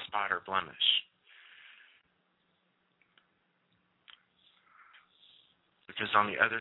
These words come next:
side of the mirror, the Father sees the Lord Jesus Christ. No stain, no blemish.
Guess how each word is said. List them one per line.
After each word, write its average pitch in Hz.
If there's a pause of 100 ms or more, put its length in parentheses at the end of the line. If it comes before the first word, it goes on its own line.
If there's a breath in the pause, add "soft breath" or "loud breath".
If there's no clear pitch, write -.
(120)
side 113
of 104
the 104
mirror, 95 (460 soft breath)
the -
Father 101 (140)
sees 98
the 71
Lord 92
Jesus -
Christ. - (2000 loud breath)
No 120
stain, 101 (1160)
no 113
blemish. -